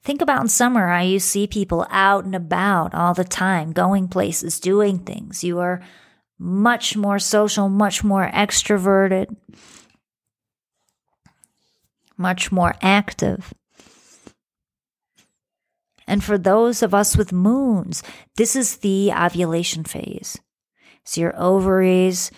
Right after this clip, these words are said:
rele-, are releasing an egg in preparation for pregnancy.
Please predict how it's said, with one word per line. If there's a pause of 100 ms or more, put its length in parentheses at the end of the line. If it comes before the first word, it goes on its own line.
(420)
rele-,
are
releasing
an
egg
in
preparation
for
pregnancy.